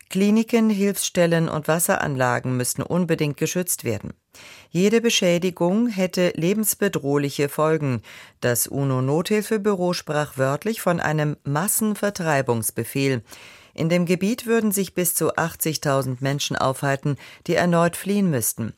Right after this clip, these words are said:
Zudem seien nun insgesamt fast neunzig Prozent des Gazastreifens nicht für die Zivilbevölkerung betretbar. Die israelische Armee hat das Gebiet im Zentrum des Küstenstreifens zur Kampfzone erklärt.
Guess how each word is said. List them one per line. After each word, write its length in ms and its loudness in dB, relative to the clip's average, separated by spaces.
Zudem 400 0
seien 340 4
nun 180 0
insgesamt 540 0
fast 320 -2
neunzig 520 0
Prozent 420 -2
des 140 0
Gazastreifens 1000 -2
nicht 280 -4
für 120 -2
die 140 -2
Zivilbevölkerung 1080 -2
betretbar. 600 -2
Die 140 0
israelische 560 4
Armee 440 4
hat 300 0
das 200 2
Gebiet 320 -2
im 160 0
Zentrum 500 0
des 180 -2
Küstenstreifens 1000 -2
zur 220 0
Kampfzone 680 0
erklärt. 500 0